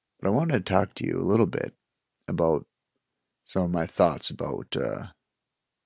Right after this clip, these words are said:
the direction this podcast will take. I was really thinking I'd like to do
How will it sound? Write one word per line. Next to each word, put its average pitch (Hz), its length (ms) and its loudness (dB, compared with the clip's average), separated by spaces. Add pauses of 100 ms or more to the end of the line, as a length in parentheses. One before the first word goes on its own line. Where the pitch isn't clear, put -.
the - 120 -10
direction 87 680 0
this - 180 -6
podcast - 880 -8 (280)
will - 120 -6
take. - 420 -4 (2250)
I 92 100 -2
was 95 120 0
really 101 300 4
thinking 82 580 -2
I'd 80 160 -8
like 92 220 2
to - 100 -16
do 87 380 -2